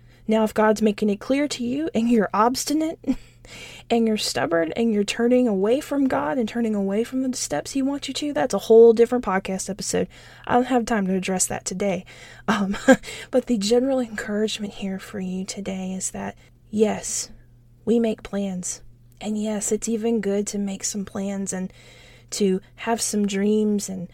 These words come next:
some desires of our hearts. But don't let those things cloud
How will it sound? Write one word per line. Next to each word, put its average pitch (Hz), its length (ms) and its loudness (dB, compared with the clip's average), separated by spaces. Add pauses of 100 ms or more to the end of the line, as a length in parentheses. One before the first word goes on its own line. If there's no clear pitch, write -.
(360)
some 226 220 0
desires 196 720 0
of 202 120 -4
our 202 160 0
hearts. 190 760 -4 (760)
But - 220 -14
don't 254 380 -6
let 220 440 -2
those 202 340 -6
things 196 380 -6
cloud 185 800 -8